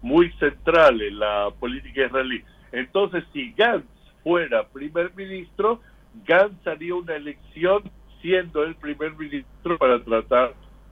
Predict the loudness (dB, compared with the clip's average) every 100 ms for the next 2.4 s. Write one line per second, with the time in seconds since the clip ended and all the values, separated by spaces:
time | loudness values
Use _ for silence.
0 | -8 -4 -4 -2 -4 -2 0 0 -2 -2
1 | -2 -2 -2 -6 -4 0 0 -2 -8 -14
2 | -16 -12 -12 -12